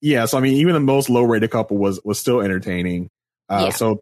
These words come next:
Speaker 1: so this, this season brought the mess, brought the entertainment, but maybe just a little too much, which is what stops it from
Speaker 2: <laughs>
Speaker 1: being a top, top three season.
Speaker 2: Right, right, exactly. So number three,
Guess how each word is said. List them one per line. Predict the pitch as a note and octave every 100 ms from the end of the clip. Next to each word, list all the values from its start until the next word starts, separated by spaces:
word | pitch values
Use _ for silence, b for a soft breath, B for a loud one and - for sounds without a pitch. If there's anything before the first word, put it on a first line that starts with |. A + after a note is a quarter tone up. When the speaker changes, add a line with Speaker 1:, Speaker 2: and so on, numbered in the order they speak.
| -
Speaker 1:
so | B2+
this, | C3+ C#3+
this | C3 -
season | B2+ A2+
brought | G#2+ A2 -
the |
mess, | G#2 G2 F#2+ - -
brought | A2+ A#2
the | A2+
entertainment, | G2+ G2 G2+ G2+ F#2
but | A#2
maybe | G#3 F#3+
just | C#3 C3+
a | G2+
little | G#2 A#2+ A2 G#2
too | - F#2
much, | E2 - -
which | F#2 G2+
is |
what | G2+ G2+
stops | - G2+ F#2+ G#2+
it | G2
from | F#2+
Speaker 2:
<laughs> | F#2
Speaker 1:
being | F2 E2 E2+ -
a | F#2+
top, | - F2 - _ _ _
top | - G2 -
three | F2+ E2+
season. | - D#2 D2+ - _ _ _ _ _ -
Speaker 2:
Right, | F3 F#3+ C#3 - -
right, | E3 A#2+ -
exactly. | E3+ D3 C3 - - E3 - _ _ _ _ _ _ _ -
So | A3+
number | C4+ D#4+ F#4+
three, | - F#4+ E4+ F3 E3